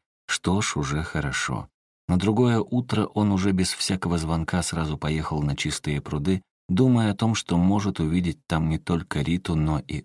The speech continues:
Эллу, свою почти тридцатилетнюю дочь. Эта мысль до сих пор как-то не укладывалась в голове, хотя нет, так выразиться было бы, пожалуй, неправильно.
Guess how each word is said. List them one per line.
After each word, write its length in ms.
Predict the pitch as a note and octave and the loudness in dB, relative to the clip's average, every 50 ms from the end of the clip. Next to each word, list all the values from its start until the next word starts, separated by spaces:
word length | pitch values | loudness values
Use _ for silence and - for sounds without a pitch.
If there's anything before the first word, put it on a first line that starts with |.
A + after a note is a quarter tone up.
| _ - | _ -6
Эллу, 480 | D2+ C#2+ B1+ B1 A1+ G#1+ G1+ - - _ _ _ _ _ - | -4 -4 -2 -2 -4 -6 -8 -10 -12 _ _ _ _ _ -6
свою 320 | - - F2+ F#2 G#2+ G#2 | -2 0 2 2 2 2
почти 480 | - G2 F#2 - - - - - A2 G#2 | 0 -2 -2 -2 -2 -4 -2 -2 -2 -2
тридцатилетнюю 1000 | - - - D#2+ - - - - - E2 D#2+ F#2 G2+ F#2+ - F#2 F2+ F2+ - E2+ | -4 -4 -6 -6 -6 -6 -6 -4 -2 0 0 0 0 0 0 0 2 2 2 0
дочь. 440 | E2 D#2+ D#2 E2 D#2 D2 - - - _ _ _ _ _ _ - | 0 -2 -2 -2 -2 -2 -2 -6 -8 _ _ _ _ _ _ -6
Эта 220 | - F2 - G#2+ | -4 -2 2 2
мысль 360 | G#2+ A#2+ C3 B2 - - G2+ G2+ | 4 4 2 2 0 0 0 0
до 160 | G2+ G2 F#2+ | 2 2 2
сих 340 | - - F#2+ F2 - - _ | 2 0 -2 -4 -4 -6 _
пор 280 | - A#2 A2 - - - | -4 -2 -2 -4 -4 -4
как-то 320 | - G2+ F#2+ - - F#2+ | -4 -4 -4 -2 0 2
не 100 | F#2+ F#2 | 4 4
укладывалась 720 | F#2 F#2 F2+ - - G#2 G2+ F#2 F2 E2 F2+ F2 E2 D#2 | 4 2 2 0 0 0 0 0 0 0 0 -2 -2 -4
в 80 | D#2+ D#2+ | -4 -4
голове, 480 | E2+ F2 E2 E2+ E2 D#2+ D#2+ C#2 B1 - _ _ _ _ | -2 -2 0 0 0 0 0 -2 -4 -6 _ _ _ _
хотя 280 | - - F2 - - F2 | -6 -4 -4 -2 0 0
нет, 280 | F#2 F#2 D#2+ B1 - - | 2 2 0 0 -4 -6
так 200 | - D2+ D2 - | -6 -6 -6 -4
выразиться 680 | D#2 D2+ F2 F#2+ G2 G2+ F2+ F2+ G2 F#2 - - - F#2+ | -2 -2 0 0 0 0 -2 -2 -4 -4 -4 -2 -2 0
было 320 | E2 D#2+ E2+ F2 F#2 F2+ | 0 0 0 0 0 0
бы, 100 | E2+ F#2 | 0 -2
пожалуй, 460 | F#2 - E2+ D2+ D#2 E2+ E2+ E2+ E2+ E2+ | -2 -2 -2 -2 0 0 0 0 0 0
неправильно. 760 | E2+ D#2+ - - C#2 C2+ B1+ B1+ B1 A#1+ A#1 A#1+ A#1 A#1 - | 0 -2 -4 -6 -4 -4 -4 -4 -4 -4 -6 -6 -6 -8 -10